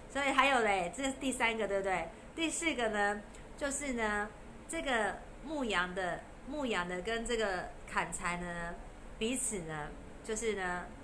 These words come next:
合作，合作了之后呢，于是呢，砍柴的，砍柴拿出他的柴来烤，那个，烤那个羊啊，于是他们就开了一个烤全羊的店，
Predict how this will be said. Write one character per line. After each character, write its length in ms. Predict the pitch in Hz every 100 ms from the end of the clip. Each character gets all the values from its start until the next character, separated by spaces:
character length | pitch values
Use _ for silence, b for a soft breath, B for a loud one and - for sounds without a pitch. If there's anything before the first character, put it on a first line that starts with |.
| -
合 120 | 190
作， 320 | 190 214 151 - - - - - -
合 120 | 208 208
作 240 | 302 262
了 120 | 208
之 220 | 202 233
后 260 | 233 262 220
呢， 260 | 196 180 190 - -
于 100 | 208
是 220 | 208 247
呢， 180 | 202 196 202 - - - - - - - -
砍 260 | - 185 175
柴 240 | 208 185
的， 240 | 190 185 170 -
砍 180 | - 190
柴 180 | 180 190
拿 160 | 190 190
出 160 | 233
他 160 | 240 240
的 220 | 208 185 - - -
柴 360 | - 175 165 - - -
来 140 | 190
烤， 320 | - - 151 -
那 80 | 226
个， 120 | 220 - - -
烤 280 | - 175 156
那 80 | 196
个 360 | 202 180 175 -
羊 260 | 180 151 156
啊， 240 | 160 151 - -
于 80 | 208
是 160 | -
他 120 | 214
们 100 | 214
就 120 | 208 214
开 200 | 220 208
了 100 | 185
一 60 |
个 140 | 196 202
烤 260 | - 151
全 300 | 147 175 175
羊 180 | 180 170
的 80 | 170
店， 240 | - 180